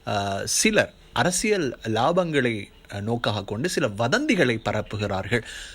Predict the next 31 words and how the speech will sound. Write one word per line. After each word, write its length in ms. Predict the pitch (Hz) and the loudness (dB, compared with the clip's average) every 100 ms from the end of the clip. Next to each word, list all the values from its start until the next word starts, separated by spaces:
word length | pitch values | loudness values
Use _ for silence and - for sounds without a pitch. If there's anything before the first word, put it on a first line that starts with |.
| - | -14
அரசாங்கத்தை 520 | - - 196 226 233 214 | -6 -2 2 2 2 2
விமர்சனம் 480 | 175 180 185 180 | 2 2 0 -2
செய்ய 200 | 160 160 | 0 2
வேண்டும், 280 | 147 156 196 | 2 0 -2
தவறு 340 | 220 - 190 190 | 0 0 2 0
செய்கின்ற 440 | 190 185 180 170 | 2 2 0 -2
போது 260 | 156 135 107 | 0 2 2
அதற்காக 400 | 139 143 151 147 | 0 0 -2 -2
காண்கின்ற 520 | 120 139 170 160 151 | -2 -2 0 0 2
எல்லோரையுமே 480 | 113 123 170 185 151 | 2 2 2 0 0
விமர்சனம் 580 | 139 139 135 139 127 | 0 0 0 -2 -2
செய்ய 240 | 120 120 110 | 0 0 2
வேண்டும் 320 | 120 131 139 | 0 0 0
என்ற 260 | 123 120 107 | 0 0 0
தொழிலாக 640 | - 139 160 214 208 196 180 | 2 2 4 2 2 0 0
அதனை 280 | 160 143 | 0 0
கொள்ளக்கூடாது. 720 | 135 113 107 110 98 87 82 - - - - - | 0 0 0 -2 -4 -4 -8 -14 -18 -18 -18 0
ஆகவே 280 | 117 143 147 | 2 4 2
பொய்யான 500 | - 170 202 208 202 | 2 2 4 2 2
விமர்சனங்கள் 560 | 170 165 165 160 147 | 0 0 -2 0 2
இடம்பெறுகின்ற 480 | 135 151 143 147 143 | 4 2 2 0 0
போது 300 | 139 175 220 | 0 0 2
அதன், 360 | 151 147 175 180 | 2 2 -2 -2
அது 180 | 127 135 | 0 0
பொய் 340 | - 175 208 | 2 4 6
என்று 220 | 226 214 208 - | 6 4 2 0
சொல்வதற்கும் 460 | 185 180 185 226 | 0 0 0 2
தைரியமாக 400 | 156 131 139 135 | 4 4 2 0
நாங்கள் 240 | 120 110 104 | -2 -2 -2
இருக்க 240 | 101 98 | -2 -4
வேண்டும். 280 | 90 80 | -6 -8